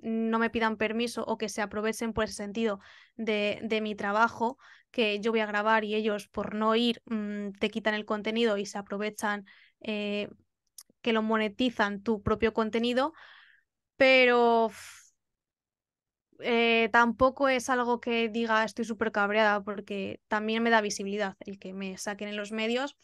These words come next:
sobre todo al, al principio cuando mi contenido no, no era tan conocido.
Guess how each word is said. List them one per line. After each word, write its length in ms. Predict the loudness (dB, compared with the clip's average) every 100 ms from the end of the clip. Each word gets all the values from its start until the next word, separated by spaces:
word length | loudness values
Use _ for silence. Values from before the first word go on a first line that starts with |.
| _ -20 -12
sobre 320 | 0 2 4
todo 220 | 4 8
al, 260 | 10 8 6
al 140 | 0 0
principio 480 | -2 -4 -4 -4 0
cuando 440 | 0 0 -2 -4
mi 180 | -6 -4
contenido 500 | -4 -4 -6 -4 -4
no, 460 | -4 -6 -6 -8 -8
no 160 | -6 -2
era 160 | -2
tan 220 | -2 -4
conocido. 560 | -4 -4 -6 -8 -10